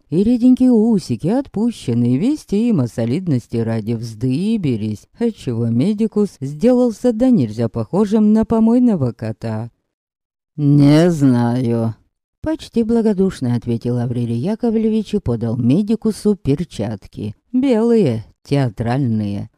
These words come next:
Пальцы сплёл, потянулся, так что косточки захрустели. Подумал было скинуть и фрак,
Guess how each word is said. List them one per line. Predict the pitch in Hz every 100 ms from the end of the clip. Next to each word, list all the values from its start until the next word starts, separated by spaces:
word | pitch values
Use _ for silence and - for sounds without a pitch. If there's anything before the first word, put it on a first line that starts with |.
| _ -
Пальцы | 214 240 226 - - 220
сплёл, | - - 120 143 202 190 180
потянулся, | - 190 233 277 285 277 233 156 - 117 117
так | 131 139
что | - 156
косточки | 156 170 226 - - 110 - -
захрустели. | 110 113 110 113 117 - - 107 104 104 104 _ _ -
Подумал | 277 269 269 262
было | 247 247 247
скинуть | - 254 254 240
и | 262
фрак, | 220 285 262 135 104 -